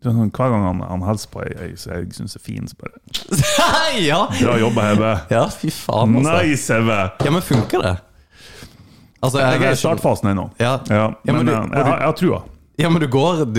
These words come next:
Speaker 2: det er liksom, det er det som er målet, å få bikkja til å
Speaker 1: Jo, definitivt.
Speaker 2: å, ja.
Speaker 1: Ja, ja, ja.
Speaker 2: Men
Speaker 1: Ja.
Speaker 2: fu-, altså, funker det sånn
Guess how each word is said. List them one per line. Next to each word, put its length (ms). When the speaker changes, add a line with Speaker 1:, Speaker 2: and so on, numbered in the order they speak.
Speaker 2:
det 200
er 40
liksom, 360
det 180
er 80
det 100
som 160
er 80
målet, 360
å 80
få 160
bikkja 300
til 200
å 160
Speaker 1:
Jo, 140
definitivt. 520
Speaker 2:
å, 260
ja. 220
Speaker 1:
Ja, 200
ja, 100
ja. 160
Speaker 2:
Men 180
Speaker 1:
Ja. 40
Speaker 2:
fu-, 140
altså, 220
funker 400
det 100
sånn 160